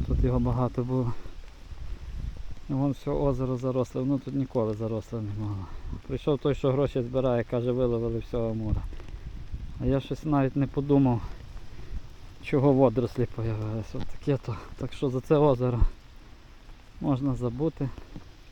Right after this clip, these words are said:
Більше ми сюди не поїдемо. Фідерий спортсмен. Ох,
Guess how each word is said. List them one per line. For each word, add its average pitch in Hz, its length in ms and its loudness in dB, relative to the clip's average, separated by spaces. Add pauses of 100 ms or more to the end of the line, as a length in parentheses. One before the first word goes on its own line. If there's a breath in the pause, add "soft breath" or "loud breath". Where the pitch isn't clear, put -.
(1080)
Більше 123 360 -6
ми 120 200 -4
сюди 113 180 -4
не 110 160 -2
поїдемо. 107 480 -4 (4000 loud breath)
Фідерий 147 420 2
спортсмен. 160 920 0 (1200)
Ох, 147 240 0